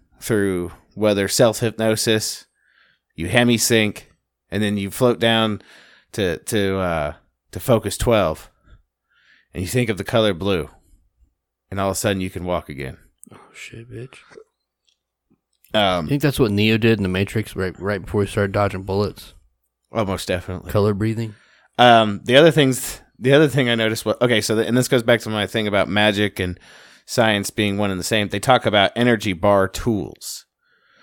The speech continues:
Speaker 1: right? Energy bar tools. And he even says, the first line states, "Magic wands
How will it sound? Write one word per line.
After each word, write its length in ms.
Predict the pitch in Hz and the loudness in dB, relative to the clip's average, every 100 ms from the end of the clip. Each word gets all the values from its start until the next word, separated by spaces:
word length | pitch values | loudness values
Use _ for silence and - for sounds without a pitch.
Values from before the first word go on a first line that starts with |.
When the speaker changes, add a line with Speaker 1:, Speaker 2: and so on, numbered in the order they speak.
| _ _ - | _ _ -2
Speaker 1:
right? 240 | 98 87 - | 0 0 2
Energy 320 | 135 131 123 | 2 4 2
bar 260 | 107 101 | 4 2
tools. 540 | 98 - 87 80 - - _ _ _ - | 2 -4 -6 -6 -10 -18 _ _ _ -6
And 240 | 104 101 | -2 0
he 180 | 120 123 | 2 2
even 140 | 117 | 2
says, 260 | 107 127 107 | 2 2 2
the 60 | 90 | -2
first 260 | - 123 117 | 0 0 2
line 140 | 107 | -2
states, 260 | - 104 - | 0 -2 0
"Magic 400 | 110 117 117 - | 4 4 2 -2
wands 500 | 113 107 104 - | 0 2 0 -6